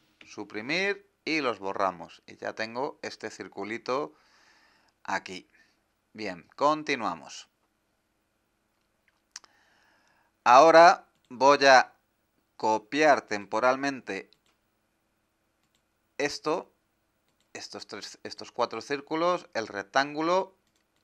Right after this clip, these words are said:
y me lo voy a llevar temporalmente fuera. Botón derecho.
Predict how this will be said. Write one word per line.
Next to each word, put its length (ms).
y 140
me 180
lo 100
voy 200
a 60
llevar 340
temporalmente 680
fuera. 420
Botón 500
derecho. 420